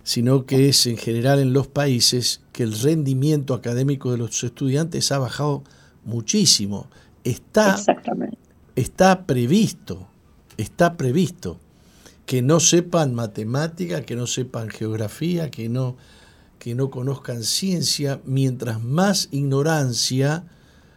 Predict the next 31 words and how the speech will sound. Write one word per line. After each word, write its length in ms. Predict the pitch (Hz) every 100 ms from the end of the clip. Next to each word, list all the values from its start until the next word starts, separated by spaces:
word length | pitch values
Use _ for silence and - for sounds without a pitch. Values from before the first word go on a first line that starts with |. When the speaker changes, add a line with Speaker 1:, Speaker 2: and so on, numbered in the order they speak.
| _ _
Speaker 1:
más 680 | 131 156 175 165 - - -
fácil 840 | - - - 170 160 - 170 170 -
de 160 | 120 123
ser, 380 | - 147 151 -
usted 320 | 120 117 147
lo 80 | 135
Speaker 2:
De 100 | -
Speaker 1:
dijo 120 | 151
recién, 360 | 208 127 - 156
Speaker 2:
reducirlo. 140 | 247
Speaker 1:
manipulados. 1300 | 139 160 156 156 139 139 139 131 127 110 104 - - _ _ _ _ _ _ -
Speaker 2:
Claro, 340 | - 254 262 185
y 100 | 214
reducirlos, 880 | 233 240 233 - 302 214 175 165 -
reducirlos. 800 | 196 196 190 - 202 175 - - - - - -
Entonces, 720 | 220 220 285 277 320 320 - - - _
también 360 | - 226 262 311
el 120 | 302
aborto 560 | 269 285 302 240 - 240
forma 420 | 240 240 247 247
parte 320 | 247 247 277
de 100 | 262
un 80 | 233
capítulo 640 | 240 233 - 240 247 262 226
especial 480 | - 208 - 320
en 100 | 277
la 60 | 196
educación 440 | 180 175 180 185
sexual 380 | 180 - - 185
integral. 440 | 175 170 170 165 160
Está 360 | - 254 269